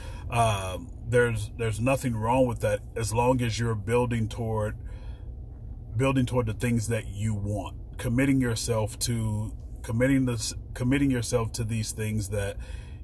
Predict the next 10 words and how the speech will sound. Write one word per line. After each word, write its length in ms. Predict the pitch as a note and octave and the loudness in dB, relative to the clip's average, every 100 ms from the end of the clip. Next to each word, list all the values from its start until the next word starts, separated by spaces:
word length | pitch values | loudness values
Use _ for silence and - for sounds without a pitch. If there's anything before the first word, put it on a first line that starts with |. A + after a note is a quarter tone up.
| - | -8
you 360 | G2+ B2 D#3+ | -2 0 2
feel 340 | C3+ C3+ A#2+ A2+ | 0 2 2 4
make 340 | A2 A2 G#2+ | 2 0 0
you 140 | A2+ A#2 | 0 0
the 120 | G#2+ | 0
best 360 | G2 G#2 G2 - | 2 2 2 0
version 440 | G#2 G2 G2+ F#2+ | -2 -2 -2 -6
of 160 | F#2 F#2+ | -6 -6
yourself. 680 | F#2+ - - G2 - - - - - - - G#2 | -6 -4 -4 -4 -6 -8 -10 -10 -10 -10 -8 -6
Um, 540 | G2+ F#2 F2 E2 - | -4 -4 -6 -8 -8